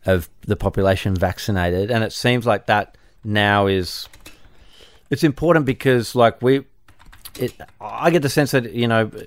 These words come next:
in terms of community transmission, there's pretty much nothing going on. And that, for the last month, it's all across Australia has been pretty good. So it's our, our Achilles heel is our, um, uh, overseas, uh, arrivals. Um, uh,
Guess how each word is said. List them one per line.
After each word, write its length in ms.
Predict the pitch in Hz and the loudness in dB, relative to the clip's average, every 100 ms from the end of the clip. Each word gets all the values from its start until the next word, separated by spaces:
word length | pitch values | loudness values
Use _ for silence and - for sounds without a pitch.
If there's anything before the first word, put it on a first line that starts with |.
| - | -6
in 140 | 113 | -6
terms 340 | - - 135 | -4 0 0
of 120 | 117 - | 0 -4
community 500 | 120 117 131 131 131 | 0 2 2 2 0
transmission, 600 | - 127 120 131 - 139 | 2 0 2 0 0 -2
there's 140 | 117 | -2
pretty 360 | - - 147 135 | -6 0 2 4
much 240 | 120 - | 2 0
nothing 520 | 113 113 104 107 101 | 0 0 0 -2 0
going 240 | 101 95 95 | 2 2 2
on. 340 | 92 82 78 | 0 -4 -8
And 140 | 95 | -4
that, 160 | 98 101 | -4 -4
for 280 | 101 92 104 | -6 -6 0
the 60 | |
last 240 | 110 104 - | 4 4 2
month, 280 | 104 92 - | -2 -2 -4
it's 140 | - _ - - - | -20 _ -20 -20 -12
all 140 | 120 107 | 0 2
across 240 | 98 101 | 2 -4
Australia 300 | 92 - 107 | -4 0 2
has 80 | 95 | 2
been 160 | 98 92 | 0 -4
pretty 220 | 101 95 | -4 -2
good. 280 | 92 98 82 | 0 0 0
So 220 | 104 92 - - - - | 0 0 -2 -20 -20 -12
it's 140 | - | 2
our, 260 | 113 104 92 - _ - | 4 4 2 -12 _ -8
our 420 | 104 98 98 104 | -6 -4 0 2
Achilles 440 | - 156 135 107 | 2 2 4 2
heel 260 | - 104 101 | 2 2 2
is 140 | 92 | 2
our, 300 | 98 92 90 | 2 2 2
um, 360 | 90 87 87 87 - _ - - - - - - | 2 0 -4 -8 -16 _ -14 -14 -14 -20 -20 -4
uh, 540 | 95 95 95 - 101 | 0 0 0 -4 -8
overseas, 760 | - 117 104 95 123 104 90 - - - | -2 -2 -2 2 2 2 -2 -10 -12 -4
uh, 360 | 101 95 92 - - | 0 0 -2 -6 -8
arrivals. 720 | 98 95 95 87 92 - - - | -2 2 2 0 -6 -12 -14 -10
Um, 380 | 101 92 90 92 - - | -4 -2 -2 -6 -12 -16
uh, 260 | 95 92 | -12 -10